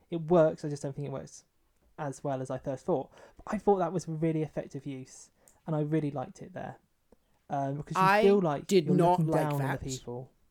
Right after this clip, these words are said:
Speaker 2: I didn't like that at all, because I instinctively am very wary of second person, because with the one exception of, oh, well, two exceptions. One exception being the fifth season and the Broken Earth trilogy,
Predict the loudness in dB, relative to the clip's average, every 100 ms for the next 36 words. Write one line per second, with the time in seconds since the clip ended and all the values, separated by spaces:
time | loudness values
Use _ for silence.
0 | _ _ _ -6 -4 0 2 4 2 0
1 | -2 0 -2 -4 -8 -10 -4 -4 -4 -6
2 | -6 -6 -4 -4 -2 -2 0 0 0 -2
3 | 0 0 0 0 -4 -4 -2 -2 -2 -2
4 | 0 2 2 -2 -6 -6 -4 -4 -6 -6
5 | -6 -4 -4 -6 _ _ _ _ -10 -6
6 | -6 -6 -10 -12 -10 -8 -2 0 0 2
7 | 0 0 -2 -2 0 0 0 -4 -10 -20
8 | _ -6 -6 -6 -10 -4 2 2 2 -4
9 | -6 -16 -16 -20 _ _ _ _ _ _
10 | _ -8 -2 0 0 -2 -2 -2 -2 -4
11 | -8 -8 -10 _ _ _ _ _ _ _
12 | -16 -16 -8 -8 -4 -4 -4 -6 -8 -8
13 | -10 -14 -12 -12 -8 -6 -2 -4 -4 -10
14 | -10 -10 -12